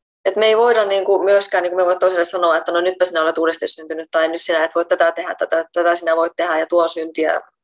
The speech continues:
me tuomitaan kaikki sinut, jos sinä näin teet. Niin tuota, se ei,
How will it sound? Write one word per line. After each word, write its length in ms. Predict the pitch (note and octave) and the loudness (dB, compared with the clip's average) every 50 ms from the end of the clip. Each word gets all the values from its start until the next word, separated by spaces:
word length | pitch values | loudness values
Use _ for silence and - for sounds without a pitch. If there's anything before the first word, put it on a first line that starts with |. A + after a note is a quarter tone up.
| _ _ _ - | _ _ _ -6
me 140 | E3 F3+ E3+ | -4 -4 -2
tuomitaan 440 | - F3+ E3+ E3 E3+ E3+ E3+ E3+ E3+ | 2 2 2 2 2 0 0 0 0
kaikki 300 | F3+ E3 E3+ - E3+ F3+ | 0 -2 -2 -2 -6 -8
sinut, 240 | F3+ D#3 D3+ - | -8 -10 -8 -8
jos 120 | - - - | -6 -6 -6
sinä 160 | E3+ D#3+ D#3+ | -6 -6 -6
näin 220 | E3 F3 - F3+ | -4 -4 -4 -4
teet. 260 | - F3+ F3 F3+ - _ _ _ - - - - - - - _ _ _ _ _ _ _ _ - | -2 -2 -2 -2 -4 _ _ _ -20 -18 -18 -18 -18 -20 -20 _ _ _ _ _ _ _ _ -4
Niin 140 | F#3 F#3 F3 | -4 -2 0
tuota, 260 | F3+ F3+ F3+ F3+ F#3 | 0 0 0 0 0
se 140 | - A3+ A3 | 0 2 2
ei, 360 | G#3+ A3+ A3+ G3+ - - | 4 4 4 2 2 -4